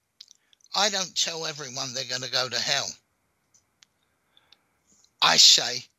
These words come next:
"Jesus wants to save you." And when they ask what that salvation is, I tell them. And when we get down the line a bit, I tell them the dangers of hell for those who have rejected Jesus.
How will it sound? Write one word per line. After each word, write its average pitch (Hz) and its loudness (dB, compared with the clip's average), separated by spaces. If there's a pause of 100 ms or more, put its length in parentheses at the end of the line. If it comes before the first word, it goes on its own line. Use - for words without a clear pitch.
"Jesus 156 -2
wants 139 -4
to 107 -4
save - 2
you." - -12 (1300)
And 147 -4
when 185 2
they 196 -2
ask 175 2
what 175 -10
that 147 -8
salvation 147 0
is, 156 -2
I 170 0
tell 214 -8
them. - -14 (640)
And 175 2
when 214 4
we 208 0
get 185 -2
down 175 0
the 143 -4
line 170 -2
a 160 -8
bit, 175 -8
I 170 -2
tell 196 -4
them 170 -6
the 147 -8
dangers 165 -2
of 151 -10
hell 175 -4 (960)
for 165 -6
those 147 2
who 143 -2
have 143 -8
rejected 135 -4
Jesus. - 0